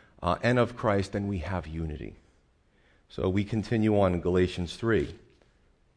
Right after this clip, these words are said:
twenty-eight through twenty-nine. I'll read that again. Now this is interesting. You can't look at American culture. You gotta take yourself back two thousand years. What was the Apostle Paul looking at? What was the analogies he was making? He said, "There's neither Jew nor Greek."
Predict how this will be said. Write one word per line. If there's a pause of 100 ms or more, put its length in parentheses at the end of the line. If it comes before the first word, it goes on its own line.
(580)
twenty-eight
through
twenty-nine.
I'll
read
that
again. (1120)
Now
this
is
interesting. (840)
You
can't
look
at
American
culture.
You
gotta
take
yourself
back
two
thousand
years.
What
was
the
Apostle
Paul
looking
at?
What
was
the
analogies
he
was
making? (440)
He
said,
"There's
neither
Jew
nor
Greek."